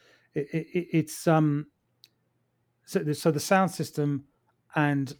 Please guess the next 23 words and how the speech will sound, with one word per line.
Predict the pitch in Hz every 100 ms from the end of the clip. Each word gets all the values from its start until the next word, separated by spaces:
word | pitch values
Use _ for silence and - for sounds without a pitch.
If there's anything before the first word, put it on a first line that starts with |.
| -
the | 135
performance | - - - 175 147 107 127 - - 147
are | 139 143 _ _ _ -
entirely | 156 139 - 185 165 139 131
integrated. | 117 120 107 101 - 123 117 _ _ _ _ _ _ _ _ _ -
Uh, | 143 -
and, | 135 127 127 - -
uh, | 135 131 127 _ _ _ -
it's | 143 -
not | 196 185
about | 156 135
making | 151 156 147
it | 127
louder. | 131 151 160 139 113 110 127
It's | 120 139
about | 123 131 131
making | 135 139 135 135 127 120
it, | 117 _ _ _ _ _ _ _ _ _ -
it's | 139
about | - 143 -
allowing | 147 143 151 156 143
the | 123 131
audience | 147 139 107 107